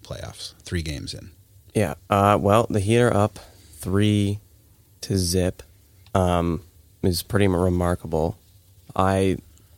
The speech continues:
Speaker 2: think it's some of the best team basketball I've ever watched. Um, it's pretty amazing. Uh, the Celtics are floundering. Seems like their chemistry is kinda just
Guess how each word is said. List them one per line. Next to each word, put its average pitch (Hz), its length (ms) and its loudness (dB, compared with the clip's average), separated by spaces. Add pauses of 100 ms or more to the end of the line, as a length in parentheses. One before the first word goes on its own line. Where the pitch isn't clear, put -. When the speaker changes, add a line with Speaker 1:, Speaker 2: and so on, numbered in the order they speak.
(480)
Speaker 2:
think 98 300 0
it's 90 200 -2
some 92 220 0
of 87 60 0
the 87 80 -2
best - 520 -6
team 92 300 -2
basketball 80 480 -4
I've 78 200 -4
ever - 360 -8 (160)
watched. - 500 -6 (800)
Um, 82 460 -4
it's 95 140 -6
pretty 98 200 0
amazing. 90 540 0 (680)
Uh, 87 200 2
the 87 40 -2
Celtics 95 460 -2
are 95 40 0
floundering. 90 760 0 (720)
Seems 92 340 -2
like 85 180 0
their 90 120 -4
chemistry 87 460 -6
is 80 80 -8
kinda 80 300 -12
just - 420 -18